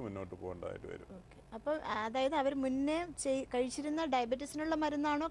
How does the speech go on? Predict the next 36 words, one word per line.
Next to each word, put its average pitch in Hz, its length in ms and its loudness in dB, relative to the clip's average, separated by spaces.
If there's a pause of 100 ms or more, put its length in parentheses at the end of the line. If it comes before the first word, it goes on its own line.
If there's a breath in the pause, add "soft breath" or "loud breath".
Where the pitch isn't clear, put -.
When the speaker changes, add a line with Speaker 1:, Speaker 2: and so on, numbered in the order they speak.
Speaker 2:
കണ്ടിന്യൂ 285 380 2
ചെയ്യേണ്ടത്? 277 420 0
Speaker 1:
അതെ, 226 120 2
Speaker 2:
മറ്റു 269 120 -2
Speaker 1:
അത്, 123 120 2
Speaker 2:
മരുന്ന്? 123 220 2
Speaker 1:
അത് 139 200 4
തന്നെ 131 240 0 (200)
നമുക്ക് 135 220 0 (100)
വളരെ 127 340 4
അളവ് 135 320 4
കുറച്ചിട്ട് 127 400 0
എടുക്കേണ്ട, 113 280 0 (280)
എടുക്കേണ്ട 123 340 0 (180)
അവസ്ഥയെ 120 400 0
വരുന്നുള്ളൂ. 107 360 0 (140)
പലപ്പോഴും 120 560 0
ഈ - 20 -2 (420)
ആൾക്കാര് 131 380 2 (440)
മരുന്ന് 123 300 2
എടുക്കുന്നുണ്ടെന്ന് 143 600 0
പറഞ്ഞാലും 120 480 0 (520 loud breath)
അവരുടെ 110 260 0
ഡയബറ്റിസിൻ്റെ 110 500 0 (100)
ലെവൽ 123 200 2 (100)
നോക്കുമ്പം 131 460 0 (300)
ഗുളിക 107 280 2
എടുക്കുന്നുണ്ട്, 135 500 0
ഇൻസുലിൻ 131 380 -4
എടുക്കുന്നുണ്ട്, 127 460 0
പക്ഷേ 123 240 0
ഡയബറ്റിസിൻ്റെ 113 600 0
ലെവൽ 123 180 2 (100)
നോക്കുമ്പോൾ 127 360 -2
എച്ച് - 200 -10
ബി 135 80 2